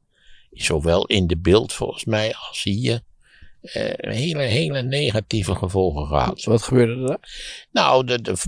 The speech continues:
Speaker 1: bevolking was gewaarschuwd. Dat zou gaan gebeuren. Die bunker zou worden opgeblazen.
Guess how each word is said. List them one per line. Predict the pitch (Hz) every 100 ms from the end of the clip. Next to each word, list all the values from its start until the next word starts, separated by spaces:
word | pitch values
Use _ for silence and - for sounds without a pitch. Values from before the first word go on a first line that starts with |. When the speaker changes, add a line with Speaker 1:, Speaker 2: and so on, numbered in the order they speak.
| -
Speaker 1:
bevolking | 104 127 110 - 95
was | 90 -
gewaarschuwd. | - 65 95 123 - 123 -
Dat | - -
zou | - 76
gaan | - 78 -
gebeuren. | 65 80 90
Die | 78
bunker | 80 80 80
zou | 80 73
worden | 73 71 87
opgeblazen. | 101 - 110 - 101 95 92